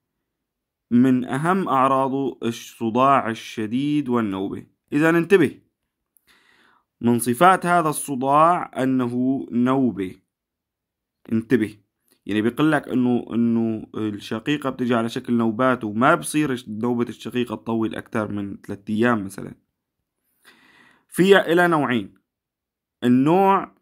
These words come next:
اللي رح سمي لك إياه هو اللي كان يسمى بال-، بالشقيقة الكلاسيكي، أو ال-، هي طبعًا هي كلاسيكية مدرسيًا،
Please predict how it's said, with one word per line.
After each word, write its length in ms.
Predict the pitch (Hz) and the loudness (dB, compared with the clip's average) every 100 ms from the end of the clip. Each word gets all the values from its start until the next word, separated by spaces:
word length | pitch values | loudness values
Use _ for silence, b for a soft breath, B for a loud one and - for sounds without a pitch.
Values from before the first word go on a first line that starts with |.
| - | -6
اللي 240 | 123 120 | -2 0
رح 160 | 120 120 | 0 -2
سمي 380 | - 123 143 165 | -4 -2 0 2
لك 240 | 156 156 | 0 0
إياه 140 | 151 151 | 0 0
هو 260 | 147 131 | 0 2
اللي 160 | 127 123 | 2 0
كان 300 | 165 175 143 | 4 4 4
يسمى 420 | 117 110 110 107 | 0 -2 -6 -6
بال-، 220 | 101 107 104 | -6 -8 -8
بالشقيقة 520 | 104 117 - 123 110 | -10 -10 -6 -4 -4
الكلاسيكي، 960 | 104 107 110 - 107 - 107 110 107 - _ _ _ _ _ b b b b b b - | -6 -4 -6 -6 -10 -10 -6 -4 -6 -12 _ _ _ _ _ b b b b b b 2
أو 180 | 123 123 | 4 6
ال-، 260 | 117 - - | 4 0 -4
هي 180 | 127 123 | -2 -2
طبعًا 300 | 123 120 127 | -2 -4 -2
هي 180 | 147 | -2
كلاسيكية 760 | 139 139 135 - 131 170 180 170 | -2 -4 -6 -10 -8 0 4 4
مدرسيًا، 920 | 151 131 131 127 156 143 113 98 95 | 4 0 -2 -2 0 2 2 -2 -8